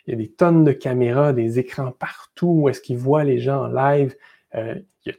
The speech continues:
toute une équipe en arrière de lui. Ça donne un résultat impeccable, vraiment beau. Mais s'il fallait que j'attende d'être rendu à son niveau pour faire quoi que ce soit,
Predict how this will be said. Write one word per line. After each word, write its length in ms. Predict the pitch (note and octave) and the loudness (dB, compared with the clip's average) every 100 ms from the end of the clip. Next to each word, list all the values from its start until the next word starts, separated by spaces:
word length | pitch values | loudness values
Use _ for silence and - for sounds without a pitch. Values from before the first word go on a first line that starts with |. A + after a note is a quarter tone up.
| _ | _
toute 220 | G#3 G3 | -10 0
une 100 | E3+ | 2
équipe 360 | C3+ - E3 C#3 | 2 2 2 4
en 140 | B2 | 0
arrière 280 | B2 A#2+ B2 | 0 0 0
de 120 | A#2 | 0
lui. 440 | A#2 A#2 D3 E3 - _ _ | -2 0 2 0 -2 _ _
Ça 160 | - B2 | 0 6
donne 160 | F#3+ | 6
un 60 | D3+ | 6
résultat 520 | B2 A#2 A2+ D#3+ - - - | 4 0 -2 -4 -4 -10 0
impeccable, 640 | F3+ C#3 - D#3 - - _ _ _ | 0 0 -2 -2 -2 -10 _ _ _
vraiment 400 | B2+ C3 D3 A#2 | -2 4 4 4
beau. 260 | B2 C3+ - _ _ _ _ - | 2 0 -4 _ _ _ _ -2
Mais 380 | A#2 A2+ - _ _ _ _ | 0 0 -6 _ _ _ _
s'il 640 | - - - D#3+ E3 E3 D#3+ | -20 -20 -6 2 4 4 2
fallait 280 | C#3 C3 | 2 2
que 60 | C3+ | 2
j'attende 480 | B2 A2+ C#3+ D3 C#3 | 0 0 2 2 2
d'être 280 | A#2+ A#2+ B2+ | 2 -2 -4
rendu 220 | A#2+ B2+ | 0 2
à 60 | |
son 220 | A#2+ B2+ B2 | 0 -2 0
niveau 480 | B2 B2+ C#3 D3+ - _ _ _ | 0 2 2 0 -8 _ _ _
pour 200 | C3 A#2+ | -4 -4
faire 340 | - - - | -4 -6 -6
quoi 220 | - D3+ C#3 | 0 0 0
que 100 | - | -6
ce 120 | D3 | -12
soit, 400 | - C#3 E3+ | -4 -2 -2